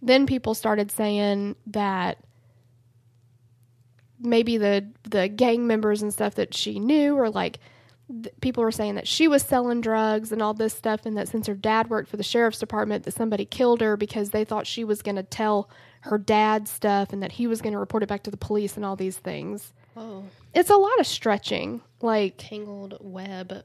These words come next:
Speaker 1: Yeah.
Speaker 2: things.
Speaker 1: If she is selling drugs and her dad works for the sheriff's department,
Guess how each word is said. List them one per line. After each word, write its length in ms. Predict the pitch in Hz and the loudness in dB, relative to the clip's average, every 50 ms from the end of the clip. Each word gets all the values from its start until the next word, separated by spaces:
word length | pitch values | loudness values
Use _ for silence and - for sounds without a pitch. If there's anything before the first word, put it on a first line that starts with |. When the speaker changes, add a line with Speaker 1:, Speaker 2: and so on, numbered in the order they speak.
| - - | -6 -2
Speaker 1:
Yeah. 420 | 247 233 208 - - 123 165 - | 0 2 2 2 0 -2 -4 -6
Speaker 2:
things. 440 | - - 180 185 175 185 202 - - - | -8 -12 -14 -14 -14 -14 -16 -14 -6 0
Speaker 1:
If 160 | 311 311 277 | 2 2 2
she 240 | - - - 320 302 | 2 0 0 0 0
is 180 | 311 349 381 370 | 2 0 0 0
selling 440 | - - 330 311 302 277 240 226 220 | 0 0 2 2 4 2 2 0 -2
drugs 640 | 214 208 196 190 - 147 - 220 226 247 - - - - _ _ _ _ - | -4 -2 -2 -2 -4 -4 -6 -8 -10 -12 -14 -16 -18 -20 _ _ _ _ -4
and 120 | 247 233 | -2 0
her 80 | 233 233 | 0 2
dad 260 | 226 254 262 285 277 | 2 2 2 2 2
works 420 | 247 240 233 262 302 285 - - | 0 0 2 2 2 0 -2 -8
for 100 | - - 247 | -6 -2 -2
the 60 | 214 | -2
sheriff's 420 | - - 247 226 214 208 196 - | -2 -2 -2 0 0 0 -2 -4
department, 600 | - 202 - - _ - - - 202 202 226 - | -8 -14 -16 -16 _ -16 -12 -10 -8 -8 -10 -10